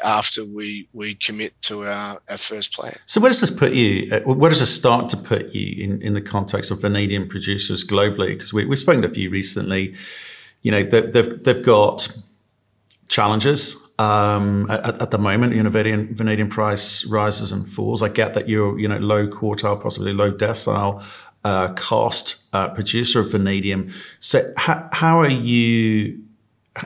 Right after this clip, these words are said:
Speaker 2: how are you kind of facing, uh, the, the vanadium market at the moment? I mean, how does this thing get financed? 'Cause this is, we're talking about a, a se-, a second property, second site you're gonna have to f-, uh, fund. Um,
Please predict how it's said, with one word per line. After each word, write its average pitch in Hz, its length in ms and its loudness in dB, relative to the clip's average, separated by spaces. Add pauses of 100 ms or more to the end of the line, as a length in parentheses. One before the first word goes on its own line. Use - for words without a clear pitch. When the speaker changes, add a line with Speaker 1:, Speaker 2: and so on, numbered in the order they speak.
(800)
Speaker 2:
how 156 140 2
are - 20 6
you 170 100 6
kind 156 140 4
of - 40 0
facing, 117 800 2
uh, 104 180 -2
the, 101 240 0
the 104 180 -4
vanadium 107 840 2
market 110 540 4
at 98 100 0
the 107 100 2
moment? 98 400 -2
I 101 40 0
mean, 101 340 -2 (320)
how - 140 -4
does 139 120 0
this 139 140 0
thing 104 100 2
get 98 140 -2
financed? 131 680 0
'Cause 104 120 -4
this 107 160 -4
is, - 40 -2
we're - 160 -4
talking 104 220 -6
about 95 200 -2
a, - 80 -12
a - 40 -10
se-, - 220 -4
a 110 80 -12
second 107 680 -4
property, 113 500 -2 (160)
second 92 720 -4
site 113 260 0
you're 110 80 -2
gonna 113 140 0
have 110 140 -4
to - 200 -12
f-, - 80 -14
uh, 101 100 0
fund. 123 580 2 (480)
Um, 110 800 4